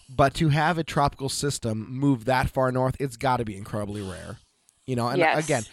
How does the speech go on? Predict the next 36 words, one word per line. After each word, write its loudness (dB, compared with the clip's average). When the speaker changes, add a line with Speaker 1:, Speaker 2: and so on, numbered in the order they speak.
Speaker 1:
I'm 2
sure 4
they 4
have 6
had 4
remnants 2
from -4
time -4
to -6
time, -6
you -2
know, 0
that -2
does 4
happen -2
occasionally. -6
But 4
to 2
have 4
it -6
still 0
moving 0
at -6
forty 0
miles 2
an 0
hour, 0
chugging -4
along 4
due 0
north, 0
just 0
sitting 0
there 0
chilling, -2
um, -4